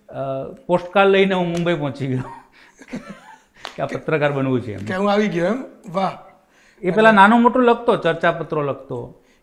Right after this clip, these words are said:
Speaker 2: કેવા નાના નાની ઘટના હોય છે કે કોઈ નાની વાત બને અને આપણા જીવનનો પ્રવાહ પલટાઈ જાય, એક વળાંક આવી જાય. આશુભાઈ, તમે જ્યારે પત્ર લખ્યો અને કાંતિભાઈ જ્યારે એનો જવાબ લખતા હશે ત્યારે એ તો એક કોઈ યુવાનને એન્કરેજ કરવા કે ભાષા સરસ છે ને તમે આ કરી શકો લખતા હશે,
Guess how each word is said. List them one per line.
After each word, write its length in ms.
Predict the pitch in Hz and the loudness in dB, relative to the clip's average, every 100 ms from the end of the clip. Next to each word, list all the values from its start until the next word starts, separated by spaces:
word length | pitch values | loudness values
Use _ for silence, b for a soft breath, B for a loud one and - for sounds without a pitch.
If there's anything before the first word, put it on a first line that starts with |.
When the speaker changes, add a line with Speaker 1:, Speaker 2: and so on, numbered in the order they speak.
| - | -10
Speaker 2:
કેવા 260 | 302 311 | -2 0
નાના 340 | 214 180 196 214 | 0 -2 -2 0
નાની 400 | 214 214 214 208 | 0 0 0 -2
ઘટના 460 | 185 175 170 202 | -4 -8 -6 -2
હોય 240 | 202 185 170 | 0 0 -2
છે 180 | 175 160 | -6 -6
કે 140 | 170 | -6
કોઈ 380 | 196 202 214 202 B _ 156 | -2 0 0 -6 B _ -8
નાની 320 | 175 240 254 | -6 -2 -2
વાત 320 | 208 196 - | -2 -4 -4
બને 260 | 180 165 - B 165 | -6 -6 -10 B -6
અને 140 | 185 | -4
આપણા 220 | 175 208 | -2 -4
જીવનનો 640 | 180 175 202 214 208 190 208 | -4 -2 -2 0 -2 -4 -4
પ્રવાહ 380 | 170 185 180 | -2 -2 -4
પલટાઈ 380 | - 170 160 160 | -4 -4 -4 -6
જાય, 120 | 160 | -4
એક 180 | 208 202 | -4 -2
વળાંક 300 | 175 220 208 | -2 0 0
આવી 160 | 180 170 | -2 -4
જાય. 140 | 165 | -6
આશુભાઈ, 400 | 156 156 165 156 - B B | -6 -10 -10 -10 -12 B B
તમે 180 | 175 214 | -4 -2
જ્યારે 220 | 214 214 | 0 0
પત્ર 300 | 214 202 226 | 0 -2 0
લખ્યો 280 | 208 208 208 | 0 0 0
અને 100 | 208 | -2
કાંતિભાઈ 420 | 202 170 214 226 | -2 -4 -4 -2
જ્યારે 180 | 214 220 | 0 0
એનો 100 | 220 | 0
જવાબ 340 | 196 165 220 196 | 0 0 0 0
લખતા 280 | 185 180 | -4 -6
હશે 160 | 151 160 | -8 -6
ત્યારે 260 | 180 202 214 | -4 0 0
એ 40 | |
તો 140 | 208 | 0
એક 140 | 226 226 | -2 0
કોઈ 180 | 226 190 | -2 0
યુવાનને 380 | 196 220 214 | 0 0 0
એન્કરેજ 440 | 196 208 240 233 226 | -2 -2 0 -2 -2
કરવા 320 | 214 196 156 B B - | -2 -2 -2 B B -10
કે 60 | 170 | -6
ભાષા 320 | 151 143 185 | -4 -4 -4
સરસ 380 | 196 196 202 214 | -2 -2 -2 -6
છે 40 | |
ને 80 | 180 | -4
તમે 180 | 180 180 | -2 -4
આ 40 | |
કરી 240 | 175 196 | -2 -4
શકો 260 | 220 202 190 | -4 -4 -4
લખતા 340 | 160 - 151 | -4 -6 -10
હશે, 180 | 139 139 | -10 -14